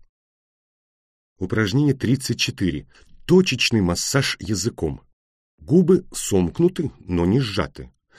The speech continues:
Постарайтесь максимально расслабить мышцы нижней челюсти. Вдавите кончик языка в нижнее нёбо, зафиксируйте на три секунды.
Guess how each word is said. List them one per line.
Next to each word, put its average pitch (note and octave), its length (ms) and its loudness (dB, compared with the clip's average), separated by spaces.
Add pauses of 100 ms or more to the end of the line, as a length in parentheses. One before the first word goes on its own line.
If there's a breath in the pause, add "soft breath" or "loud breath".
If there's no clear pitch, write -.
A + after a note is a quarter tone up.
(300 loud breath)
Постарайтесь B2+ 640 0
максимально A#2+ 800 0
расслабить G2+ 560 -2
мышцы A2 460 0
нижней A2+ 340 2
челюсти. - 540 -4 (240)
Вдавите B2+ 640 0
кончик - 480 -2
языка G#2 440 0 (200 loud breath)
в F#2 160 -4
нижнее C#3+ 480 2
нёбо, F2+ 420 2 (260 loud breath)
зафиксируйте G#2 840 -2
на A#2 100 2
три A2 160 -2
секунды. E2+ 540 -4